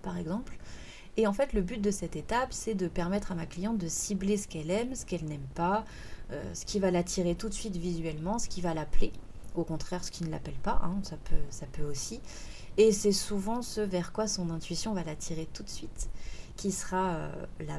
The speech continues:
base de sa, de sa future âme visuelle. Bon, ça, après, c'est une petite parenthèse, mais, euh, mais généralement, ce que la, ce que la cliente va remarquer tout de suite, c'est ce qui va vraiment, euh, être le, le plus utilisé et le plus en accord avec ce qu'elle validera au final.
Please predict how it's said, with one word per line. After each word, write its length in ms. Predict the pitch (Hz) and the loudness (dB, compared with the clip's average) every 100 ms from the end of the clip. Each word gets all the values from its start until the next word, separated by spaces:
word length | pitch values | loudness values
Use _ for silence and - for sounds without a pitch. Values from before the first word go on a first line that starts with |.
| - | 2
base 300 | 185 202 170 | 4 4 0
de 140 | 156 | -6
sa, 320 | 151 151 147 | -6 -8 -8
de 100 | 151 | -8
sa 160 | 151 151 | -8 -8
future 400 | - - - 208 | -2 2 4 2
âme 180 | 165 156 | 2 -2
visuelle. 520 | 156 151 151 143 139 | -4 -4 -4 -4 -6
Bon, 100 | 170 147 | -8 -8
ça, 180 | - | -6
après, 260 | 151 - 170 | -4 2 2
c'est 160 | - 156 | 2 -4
une 60 | |
petite 360 | 151 160 165 156 | -8 0 0 0
parenthèse, 640 | 160 139 143 170 196 175 | -6 -6 -6 -2 0 -2
mais, 180 | 147 143 | -6 -8
euh, 40 | 135 - - - - | -8 -10 -12 -8 -4
mais 80 | 160 | 0
généralement, 680 | 175 175 165 160 156 190 | 2 2 2 2 2 4
ce 120 | 202 190 | 2 0
que 100 | 175 | -2
la, 380 | 156 151 143 | -2 -4 -6
ce 80 | - | -8
que 140 | - 175 | -4 -4
la 160 | 160 | -4
cliente 360 | 160 175 170 175 | -4 -2 0 0
va 140 | 156 | -2
remarquer 420 | 147 160 151 - | -2 -4 -6 -6
tout 160 | 165 165 | -8 -8
de 60 | - | -6
suite, 260 | - 202 | -4 -2
c'est 160 | - 165 | -2 -4
ce 160 | 156 | -4
qui 220 | - - 165 | -6 -6 -2
va 180 | 165 | 0
vraiment, 600 | 160 156 170 175 180 170 156 | 0 0 0 0 4 6 6
euh, 100 | 139 - - - - - - - | 4 0 -4 -6 -8 -8 -10 -2
être 380 | - 180 - 170 | 0 2 0 -2
le, 260 | 160 151 151 | 0 0 0
le 160 | 147 | -4
plus 400 | - - 196 175 | -6 2 4 4
utilisé 640 | 165 - 165 156 147 165 196 | -2 -6 -6 -6 -4 0 2
et 20 | |
le 120 | 160 | 0
plus 320 | 156 - 180 | -4 -4 -2
en 160 | 165 160 | -2 -4
accord 360 | 156 - 202 175 | -6 0 0 0
avec 320 | 151 - - | -4 -6 -6
ce 80 | - | -2
qu'elle 180 | 165 160 | -2 -2
validera 500 | 156 151 151 175 220 | -4 -6 -6 -6 -6
au 80 | 180 | -6
final. 280 | - 156 | -4 -4